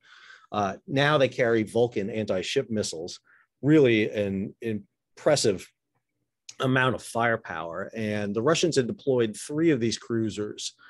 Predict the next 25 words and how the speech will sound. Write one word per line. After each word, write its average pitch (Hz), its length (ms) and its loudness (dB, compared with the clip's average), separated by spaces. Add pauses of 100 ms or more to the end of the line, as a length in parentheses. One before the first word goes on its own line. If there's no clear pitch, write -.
(420)
to 151 400 8
the 117 120 2
region, 107 540 2
one 131 220 4
in 127 80 0
the 110 80 0
Black 107 260 0
Sea 107 460 -2
and 98 100 -6
two 117 280 0
in 107 100 0
the 101 80 -2
Mediterranean. 101 880 -4 (100)
Uh, 175 260 -8
one 110 200 0
came 104 160 0
from 90 120 -8
the 90 60 -4
North 110 280 0
Sea, 101 240 0
one 98 240 -4
came, 98 400 -4
uh, 101 100 -6
from 101 180 -4
the 90 200 -2